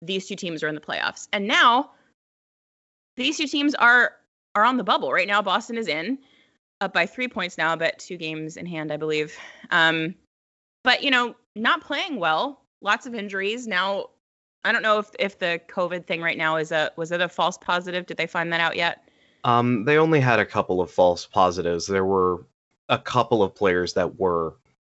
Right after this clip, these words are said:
Speaker 2: that were on the, on the protocol list for a couple of weeks, but they were generally just depth forwards.
Speaker 1: Halak just went on. Did he just go on?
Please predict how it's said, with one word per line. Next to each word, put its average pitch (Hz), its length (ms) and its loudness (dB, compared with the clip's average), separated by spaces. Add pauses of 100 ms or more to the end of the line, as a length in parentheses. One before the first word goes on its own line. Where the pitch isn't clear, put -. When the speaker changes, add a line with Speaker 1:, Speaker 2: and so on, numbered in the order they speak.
(340)
Speaker 2:
that 104 180 6
were 92 180 6
on 87 180 4
the, 85 360 0 (260)
on 101 120 2
the 90 60 0
protocol 90 460 4
list 85 260 2
for 85 140 0
a - 40 -4
couple 85 260 0
of 80 40 0
weeks, - 420 -4 (360)
but 87 120 0
they 95 100 8
were 87 220 4 (200)
generally 101 640 4
just - 260 -2 (260)
depth 90 240 2
forwards. 78 640 -2 (320)
Speaker 1:
Halak 330 300 4
just 277 180 -6
went 240 160 0
on. 214 380 2 (320)
Did 240 100 -2
he 277 80 0
just 285 240 0
go 311 140 2
on? 330 240 -2